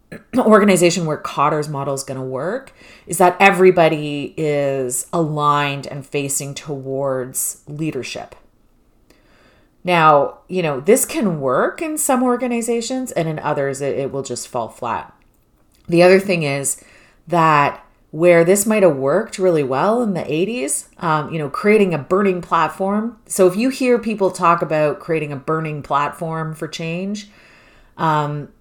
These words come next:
you know, manufacturing a crisis, this is really the model that they're talking about. That's where this idea comes from, that burning platform of change.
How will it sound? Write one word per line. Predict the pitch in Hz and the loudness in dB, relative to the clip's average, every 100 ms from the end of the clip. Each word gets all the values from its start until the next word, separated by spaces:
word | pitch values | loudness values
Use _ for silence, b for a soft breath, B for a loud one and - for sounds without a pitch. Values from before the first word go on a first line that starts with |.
| - | -8
you | 175 | -4
know, | 156 139 127 92 | -2 -2 -6 -10
manufacturing | 143 180 185 196 185 190 180 185 - 180 175 | -2 2 2 2 0 0 0 -2 -6 -6 -6
a | 135 | -8
crisis, | - - 160 190 - 247 269 294 - - b b b b _ | -8 -2 0 0 0 -2 -2 -2 -6 -8 b b b b _
this | - 165 247 359 | -12 2 4 4
is | 359 262 | 2 2
really | 226 233 233 208 185 170 165 | 0 2 2 2 -2 -4 -6
the | - 175 | -4 -4
model | 170 156 151 | 0 0 0
that | 143 143 | -2 -2
they're | 143 | -4
talking | 147 131 127 139 | -2 -2 -2 -8
about. | 131 87 - | -6 -6 -4
That's | 190 233 - | -2 -2 -2
where | 220 | 0
this | 190 170 | 0 0
idea | 165 147 143 | -2 -2 -4
comes | 139 143 131 | -6 -8 -8
from, | - 113 | -6 -6
that | 139 - 160 | -6 -6 -2
burning | 170 175 165 | 0 0 -4
platform | 156 147 143 - 139 | -4 -2 -2 -4 -12
of | 135 - | -12 -12
change. | 160 139 113 110 | -10 -10 -10 -14